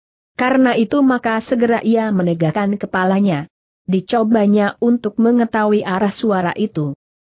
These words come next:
Akhirnya ia memutar dirinya, menghadap ke arah sebuah perdu di pinggir rawa-rawa itu. Dari sana ia menduga, seseorang telah dirinya memberitahukan kehadirannya. "Siapa kau?" desis laki-laki tua itu.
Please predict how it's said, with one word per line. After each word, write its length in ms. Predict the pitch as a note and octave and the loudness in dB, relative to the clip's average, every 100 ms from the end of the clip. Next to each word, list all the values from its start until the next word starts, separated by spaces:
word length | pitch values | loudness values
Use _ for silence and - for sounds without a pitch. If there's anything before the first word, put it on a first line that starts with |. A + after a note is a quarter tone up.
| - | -4
Akhirnya 560 | D4+ C#4+ C#4+ C#4 C#4 C#4 | -2 2 4 4 4 2
ia 320 | A#3+ A3+ A3+ | 0 0 2
memutar 480 | G#3+ G3 F3+ A3 A3 | 2 2 2 0 0
dirinya, 640 | G#3 G#3+ B3 A#3+ A#3+ A#3+ - _ | 2 2 2 2 0 -2 -8 _
menghadap 540 | A#3+ B3+ A#3+ A#3 A#3 | -2 0 2 0 -2
ke 160 | - B3 | -2 -2
arah 320 | - F#3+ E3+ | 0 -2 -2
sebuah 480 | F3 - F#3 F3+ E3 | -6 -4 0 0 -2
perdu 400 | - F3+ F3 F#3+ | -6 -4 -2 -2
di 160 | F3 - | -2 -2
pinggir 320 | E3 D#3+ D#3+ | -2 0 -2
rawa-rawa 560 | F#3+ G3+ G3+ F#3+ F3+ | 0 0 0 0 -2
itu. 400 | G3+ G3 F#3 D3 - _ _ _ | -2 -4 -4 -6 -8 _ _ _
Dari 400 | G3+ G#3+ A#3 C#4+ | 0 2 2 0
sana 400 | A3+ G3+ F3+ - | 0 -2 -2 -2
ia 240 | F3 D#3+ | -2 0
menduga, 640 | E3+ A3 G#3 F#3+ F3+ F#3 A3+ _ | 0 0 0 0 0 -2 -6 _
seseorang 720 | - F3+ - A#3+ G#3 G3 F#3+ | -6 -4 -2 -2 0 0 0
telah 320 | G3 F#3+ G3+ | 0 -2 -2
dirinya 560 | G3+ G3+ G#3+ A3+ A3+ A#3 | -2 0 2 2 2 2
memberitahukan 960 | A3+ G3 F3+ E3+ F3+ F#3 G3 G#3 G#3 G#3+ | 2 2 2 0 -2 -2 -2 -2 -4 -2
kehadirannya. 800 | F#3+ F#3 F#3+ G3+ G#3+ G3 D3+ C#3+ _ _ _ _ | -4 -2 0 0 0 0 -2 -6 _ _ _ _
"Siapa 400 | - A#3+ A3+ A#3 | -2 0 0 -4
kau?" 240 | - F3 | -2 0
desis 400 | E3+ D#3 G3+ - | 0 0 -2 0
laki-laki 640 | A#3 A3 G3 F#3+ - A#3+ | -2 0 0 0 -4 -4
tua 240 | A#3+ E3+ D3+ | -2 -2 -2
itu. 400 | E3 - F3 | -4 -4 -4